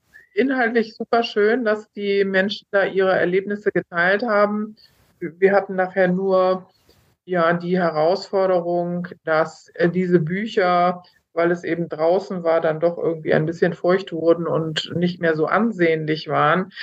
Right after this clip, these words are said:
Deswegen haben wir uns jetzt auf die, ähm, Digitalvariante konzentriert. Das heißt, du hast in,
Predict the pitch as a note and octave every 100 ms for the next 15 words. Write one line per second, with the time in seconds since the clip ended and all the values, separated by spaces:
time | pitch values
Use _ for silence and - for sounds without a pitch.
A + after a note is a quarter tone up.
0 | - - F3+ F3 G3 F3+ F3+ F3+ E3+ D#3
1 | F3 - F3+ F3+ - F3 E3+ E3 E3 D#3
2 | - D#3 D#3 E3+ E3+ F#3+ F#3+ G#3 G3 F#3+
3 | F#3+ E3+ F3+ F3 F#3 F3 E3+ C#3 - F#3+
4 | F3+ F3 F3 F3 E3 D#3+ D#3+ D#3+ D#3 D#3
5 | - - _ _ F3 F3 F3 F3 - -
6 | - F3 E3+ E3 D#3+ D#3+